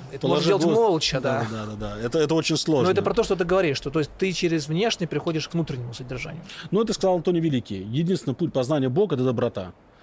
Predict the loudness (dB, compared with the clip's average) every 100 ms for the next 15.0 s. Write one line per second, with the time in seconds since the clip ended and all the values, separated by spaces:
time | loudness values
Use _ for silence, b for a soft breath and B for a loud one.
0 | B -4 0 2 2 0 -2 -2 -2 0
1 | 0 0 2 2 2 2 0 0 -2 -2
2 | -4 -2 -4 -4 B B -6 -2 -2 0
3 | -2 0 0 0 0 -2 -2 0 -2 0
4 | -2 -2 -2 -6 -4 -4 0 0 2 0
5 | -2 -4 -6 -6 -10 -10 B B B -4
6 | -2 0 0 0 2 0 -2 -4 -4 -4
7 | -2 -2 -2 -4 -12 -8 -6 -4 -4 -2
8 | 0 0 0 0 2 2 0 -2 -4 -8
9 | b b b b -10 0 0 0 2 2
10 | 2 2 0 0 0 0 0 -2 2 2
11 | 2 0 0 -2 -2 -2 -2 -2 0 2
12 | 0 0 -8 -10 -6 0 2 2 0 0
13 | -4 -2 -4 -2 -4 -2 -2 -2 -4 -4
14 | -6 -4 -2 -4 -2 0 0 0 -2 -2